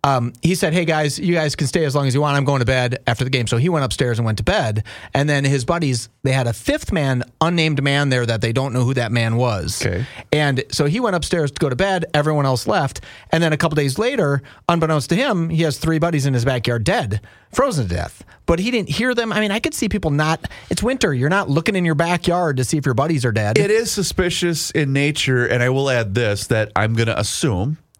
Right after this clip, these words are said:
Speaker 2: that alcohol had some
Speaker 1: Mm-hmm.
Speaker 2: role in
Speaker 1: Yep.
Speaker 2: this endeavor, whether these three guys were drunk or not or whatever. But how am I gonna phrase this? The, one of the reasons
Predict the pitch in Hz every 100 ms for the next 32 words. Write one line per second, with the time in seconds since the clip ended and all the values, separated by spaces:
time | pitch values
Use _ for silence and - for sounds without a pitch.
0 | _ 117 110 - 127 143 123 110 110 120
1 | 113 110 117 - - 120 123 120 127 107
2 | 117 135 135 117 113 113 135 123 110 117
3 | 110 113 113 110 117 - 127 110 113 113
4 | 120 120 113 113 135 113 104 113 127 135
5 | 104 117 104 135 - - - - - -
6 | - _ _ _ _ _ _ _ _ _
7 | _ - 101 98 92 82 - 98 92 65
8 | - _ _ _ _ _ _ 120 160 180
9 | - 107 123 160 240 226 143 117 113 117